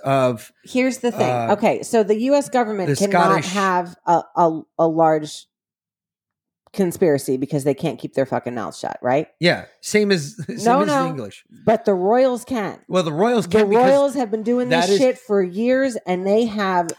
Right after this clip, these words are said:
Speaker 2: they have perfected the art of this. So, according to his story, and he put out a book in two thousand fourteen called The Real Prince Harry, The Truth Behind the Royal Lives, uh, and he claimed to be the real son of Princess Diana, saying that he was replaced by a look-alike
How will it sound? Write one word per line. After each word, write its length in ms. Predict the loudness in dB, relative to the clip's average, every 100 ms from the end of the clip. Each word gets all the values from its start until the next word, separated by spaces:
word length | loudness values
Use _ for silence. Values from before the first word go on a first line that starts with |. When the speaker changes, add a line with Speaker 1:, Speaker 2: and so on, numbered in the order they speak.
| -2
Speaker 2:
they 100 | 2
have 140 | 2 0
perfected 500 | -6 -4 -2 -2 -2
the 120 | 0 2
art 120 | 2
of 80 | -2
this. 160 | -4
So, 260 | 0 2 2
according 520 | -2 -2 -2 -2 -4 -8
to 160 | -4 -2
his 300 | 0 -2 -4
story, 460 | -2 2 2 2 -2
and 140 | -6
he 100 | -10
put 220 | -4 0
out 180 | 2 0 -2
a 80 | -6 -4
book 300 | 0 2 2 -2 _
in 140 | -12
two 160 | -8 0
thousand 300 | 0 0 -2
fourteen 480 | 0 0 -4 -8 -6
called 240 | -2 -2
The 60 | 0
Real 200 | 2 2
Prince 300 | 0 -4 -2
Harry, 360 | 0 2 0 -4 _ _ _ -14
The 80 | -6
Truth 260 | -2 0
Behind 240 | 0 0 -2
the 60 |
Royal 280 | 2 2 4
Lives, 460 | 4 4 2 -4 _ _ _ _ _ _ -2
uh, 260 | 0 2 0 -2
and 160 | -4 0
he 180 | -2 -2
claimed 460 | -2 0 0 0 -4
to 120 | -4
be 380 | 0 2 2 2
the 120 | 0
real 240 | 2 2
son 200 | 0 -4
of 100 | -4
Princess 320 | -4 -4 -6
Diana, 420 | -4 -4 -2 -4 -4
saying 440 | -2 0 -2 0
that 180 | 0 0
he 160 | -2
was 140 | -2 -2
replaced 520 | -6 _ 0 0 0
by 80 | 2
a 120 | 2
look-alike 800 | 2 0 0 2 4 4 2 -2